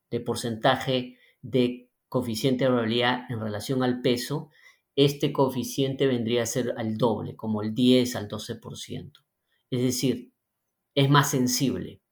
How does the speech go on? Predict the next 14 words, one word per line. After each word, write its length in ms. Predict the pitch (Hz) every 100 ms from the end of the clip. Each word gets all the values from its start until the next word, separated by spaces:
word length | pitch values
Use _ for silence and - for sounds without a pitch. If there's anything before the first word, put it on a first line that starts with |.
| _ _ - _
Si 220 | - -
la 80 | 123
uniformidad 600 | 123 117 123 110 120 135
es, 120 | 143
por 220 | - 117 110
ejemplo, 440 | 113 104 107 107
diez 320 | 117 139 127
por 240 | - 127 113
ciento 600 | - 123 110 107 - -
en 160 | 113 107
función 420 | 113 107 135 127
al 220 | 113 -
peso 340 | 131 123 147
vivo, 460 | 131 123 120 143